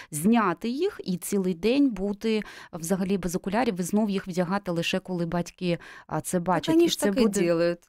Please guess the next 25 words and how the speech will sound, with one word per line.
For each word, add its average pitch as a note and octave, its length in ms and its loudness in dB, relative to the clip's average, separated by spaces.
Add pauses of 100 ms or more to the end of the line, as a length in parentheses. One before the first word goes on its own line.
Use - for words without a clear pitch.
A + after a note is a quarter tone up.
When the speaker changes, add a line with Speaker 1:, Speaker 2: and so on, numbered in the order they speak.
(120)
Speaker 2:
Они A#3+ 260 4
ж - 120 -2
так F4 200 -8
и D#4 60 2
делают. G#3 380 4
Поэтому C#4 400 4
очки D4 320 0
эти C#4+ 140 0
им C4+ 140 8
ломаются, C4+ 480 4
потому A3 280 0
что A#3 140 -2
они A#3 160 6
снимают G#3+ 520 4
их, G3 120 -8
ложат G3+ 260 0
в - 20 -20
портфель, G3 400 -4
никто F#3+ 260 0
за F#3+ 120 0
ними F#3+ 240 4
не F3+ 100 2
смотрит, F#3 400 -4
там F3+ 160 -4
все, G3 340 2